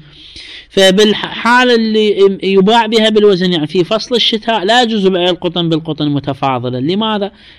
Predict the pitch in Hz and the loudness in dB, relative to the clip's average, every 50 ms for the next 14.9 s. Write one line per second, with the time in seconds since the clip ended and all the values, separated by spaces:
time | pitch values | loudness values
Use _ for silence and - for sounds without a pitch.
0 | _ - 123 131 147 156 160 151 156 151 139 147 156 151 123 143 147 147 139 127 | _ -4 -2 0 2 2 2 4 4 4 4 2 0 0 0 0 0 2 2 2
1 | 151 151 143 131 131 127 123 123 123 123 120 120 - 127 123 120 120 120 131 139 | 2 2 2 2 2 0 -2 -2 -4 -4 -6 -4 -4 -4 -4 -4 -4 -2 0 0
2 | 160 180 180 180 165 156 160 147 139 - 139 131 123 120 117 - - - - - | 0 2 2 2 4 4 2 2 0 -2 -4 -4 -4 -6 -8 -12 -14 -18 -20 -20
3 | - - - - _ - 185 202 208 208 - 240 233 240 226 - - 277 294 277 | -20 -20 -20 -20 _ -2 0 0 0 2 2 2 2 2 0 0 0 0 0 2
4 | 277 277 269 254 247 302 294 247 240 226 202 - 180 180 175 180 175 165 151 - | 2 2 2 4 6 6 6 6 6 4 2 2 2 2 2 2 2 0 0 -2
5 | 160 151 - 156 151 147 147 147 147 147 160 190 226 254 247 247 233 240 233 208 | -4 -4 -2 -4 -2 -2 -2 -2 0 0 0 2 2 2 2 2 2 0 0 0
6 | 175 170 170 165 175 170 160 175 185 180 175 - - - 175 170 165 185 196 196 | 0 0 0 2 2 2 2 2 0 0 -2 -6 -2 -2 0 0 2 0 0 -2
7 | - - - - - - - - - _ _ 151 170 185 165 190 196 175 160 151 | -4 -14 -20 -20 -20 -20 -20 -20 -20 _ _ 2 2 4 4 4 2 2 0 0
8 | - 165 156 156 147 160 180 165 151 147 147 139 143 143 143 156 151 131 - - | 0 0 0 2 2 4 4 4 2 0 0 -2 -2 0 2 2 2 0 0 -2
9 | 131 135 - - - - - - - - _ _ - - 139 139 139 135 123 120 | -4 -4 -4 -10 -16 -20 -20 -20 -20 -20 _ _ -6 -2 -2 -2 -2 -2 -4 -6
10 | 110 - - - - - - 101 90 - - - 156 175 185 180 170 165 156 151 | -8 -8 -10 -12 -12 -10 -10 -10 -10 -10 -8 -4 0 2 2 4 4 4 4 4
11 | 143 135 143 139 139 135 139 135 131 127 127 127 120 - - 127 123 127 139 - | 4 4 4 4 4 4 2 2 0 -2 -2 -4 -6 -6 -6 -6 -6 -6 -10 -14
12 | - _ _ _ _ _ _ _ _ _ _ _ _ - - - 214 269 269 262 | -20 _ _ _ _ _ _ _ _ _ _ _ _ -20 -6 -2 0 2 4 2
13 | 240 208 - 226 220 220 226 220 202 190 196 196 175 160 190 185 180 170 - 180 | 2 0 0 -2 -2 0 0 0 2 2 2 2 2 0 -2 -2 -2 -2 -4 -4
14 | 175 165 - 180 175 151 143 156 156 143 143 139 151 147 147 143 139 143 | -4 -4 -4 -4 -6 -6 -4 -4 -2 -2 0 0 -2 -2 -2 -4 -6 -10